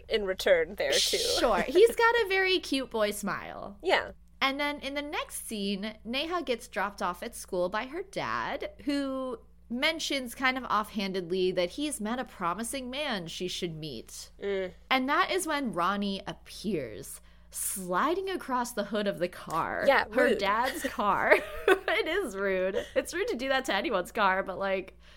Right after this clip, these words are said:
Speaker 2: especially not the father of the girl you're trying to woo.
Speaker 1: Yeah.
Speaker 2: But, and he then boldly tells Neha that he likes her. And her dad is like, "No." But Ronnie boldly tells him he'll be seeing a lot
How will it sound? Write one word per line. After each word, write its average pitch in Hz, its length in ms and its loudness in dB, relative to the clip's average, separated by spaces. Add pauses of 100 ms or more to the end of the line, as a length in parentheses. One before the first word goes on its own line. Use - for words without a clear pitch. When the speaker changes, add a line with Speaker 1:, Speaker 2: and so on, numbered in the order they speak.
Speaker 2:
especially - 300 -2
not 196 200 2
the 180 80 -2
father 196 480 2
of 165 120 0
the 175 80 0
girl 180 280 2
you're 185 140 0
trying 165 300 -4
to 160 80 -4
woo. 156 440 -4
Speaker 1:
Yeah. 202 220 0
Speaker 2:
But, - 140 -8 (600)
and 254 140 0
he 277 100 0
then 285 260 -2
boldly 277 380 -2
tells 233 480 0
Neha 185 520 -4
that 165 160 -4
he 190 160 -6
likes 180 420 -4
her. 156 380 -8 (760)
And 277 160 2
her 311 100 0
dad 330 240 4
is 277 120 -2
like, 226 280 -2
"No." 170 520 -2 (120)
But 214 300 4
Ronnie 285 420 2
boldly 226 380 -2
tells 190 340 0
him 185 300 -2
he'll 208 260 -4
be 214 140 -8
seeing 254 440 -4
a 381 80 -4
lot 214 320 2